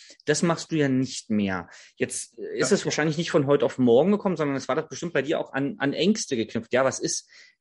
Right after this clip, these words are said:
Speaker 1: wenn es jetzt bei zwei, drei Kunden passiert und ich krieg die nicht? War, gab's
Speaker 2: Mhm.
Speaker 1: so eine Gedanken mal bei dir?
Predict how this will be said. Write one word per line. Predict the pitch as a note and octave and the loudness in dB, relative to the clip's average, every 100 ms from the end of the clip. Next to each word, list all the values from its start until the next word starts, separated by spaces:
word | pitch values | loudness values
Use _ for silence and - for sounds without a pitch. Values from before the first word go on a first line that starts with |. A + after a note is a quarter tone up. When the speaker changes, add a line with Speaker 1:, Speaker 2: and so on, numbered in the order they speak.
| - | -2
Speaker 1:
wenn | B2+ | 0
es | C3+ | 2
jetzt | D3 C3 | 0 -2
bei | C3+ | -2
zwei, | B2+ - B2 | -2 -2 -2
drei | A#2+ C#3+ | 0 -2
Kunden | F3+ C#3+ B2+ A#2 | -2 -4 -6 -6
passiert | C3 - E3 | -10 -2 -2
und | - A#2 | -2 -6
ich | - | -6
krieg | - D#3+ F3 | -6 -4 -4
die | - A2+ | -2 2
nicht? | B2 G#3 - - _ _ _ _ _ | 4 2 -2 -14 _ _ _ _ _
War, | - A#2+ | 0 2
gab's | B2+ B2 C3+ | 4 4 2
Speaker 2:
Mhm. | |
Speaker 1:
so | |
eine | F#3+ | 0
Gedanken | E3 D3 E3 F3+ | -2 0 -2 -2
mal | F3 | -2
bei | F3 | -2
dir? | E3+ A#3 | -2 -4